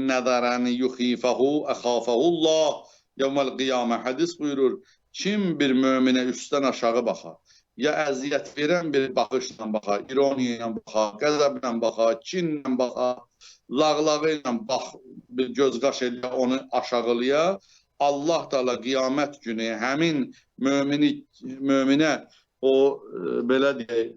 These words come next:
rəzalət baxışı ilə baxan şəxsi kiçildəcək qiyamət günü inşallah. İkincisi, yəni təhqiramiz baxışla baxa. İkincisi,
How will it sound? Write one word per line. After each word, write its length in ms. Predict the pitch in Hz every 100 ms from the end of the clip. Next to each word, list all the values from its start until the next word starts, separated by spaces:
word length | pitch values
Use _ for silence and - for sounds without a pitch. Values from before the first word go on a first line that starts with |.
| -
rəzalət 760 | 120 135 127 143 143 170 185 -
baxışı 480 | 151 143 135 147 139
ilə 120 | 131 120
baxan 420 | 123 131 175 170
şəxsi 360 | 165 143 - 185
kiçildəcək 680 | - - 127 127 123 135 117
qiyamət 440 | 120 117 120 -
günü 220 | 101 98
inşallah. 500 | 92 - 87 85 80 _ _ _ - _ _
İkincisi, 720 | 160 170 202 185 160 - 180 160 147 - _ _ _ _
yəni 260 | 151 170 170
təhqiramiz 800 | 139 - - 139 139 139 135 107
baxışla 440 | 104 107 - 98
baxa. 340 | 95 87 90 87 _ _ _ _ _ -
İkincisi, 640 | 160 - 190 180 - 196